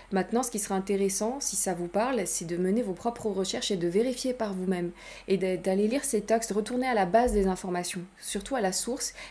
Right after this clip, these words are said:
et d'avancer comme ça petit à petit. S'il y a des choses qui ont pu, euh, vous interpeller ce soir, ce qui n'est absolument pas ce ca-, le cas sur le chat, Cyril, mais je tenais à le dire au cas où, je pense à quelqu'un peut-être qui verra en replay, bah, ce message est pour toi,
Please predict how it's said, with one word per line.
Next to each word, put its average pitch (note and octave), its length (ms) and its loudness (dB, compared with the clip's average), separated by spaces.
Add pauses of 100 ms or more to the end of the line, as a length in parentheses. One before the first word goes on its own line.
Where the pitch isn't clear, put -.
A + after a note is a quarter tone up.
et F#3 80 2
d'avancer F#3 420 0
comme A3 160 2
ça G#3 160 0
petit G3 340 -4
à F#3 80 -2
petit. F#3 220 -6
S'il G3 200 0
y F#3+ 40 4
a G3 40 2
des F#3+ 100 4
choses A3+ 240 0
qui - 180 -2
ont F3+ 100 0
pu, G#3+ 320 -2
euh, E3 300 2
vous F#3+ 180 -2
interpeller F#3 520 0
ce A3 120 -4
soir, A3 200 -2
ce - 40 -2
qui - 120 -4
n'est F#3 160 0
absolument G#3+ 340 0
pas G#3 140 2
ce G#3 80 -2
ca-, A3 240 -2
le G3 100 2
cas G3+ 160 0
sur G#3 140 -2
le F3+ 120 -2
chat, G3+ 220 -2
Cyril, G3+ 300 -2
mais G#3+ 100 0
je F#3 100 -4
tenais G3 200 2
à F#3+ 60 2
le F#3+ 60 0
dire G#3+ 200 0
au F#3+ 60 0
cas F3 180 2
où, G3+ 100 -2
je - 80 -6
pense F3+ 200 -4
à C#3+ 40 -2
quelqu'un G3+ 400 0
peut-être F#3+ 220 -4
qui - 80 -8
verra G3+ 200 2
en G#3+ 60 6
replay, G3+ 320 2
bah, G3 140 0
ce - 180 -4
message A3+ 300 2
est A3+ 40 6
pour G#3 140 -4
toi, G#3+ 240 6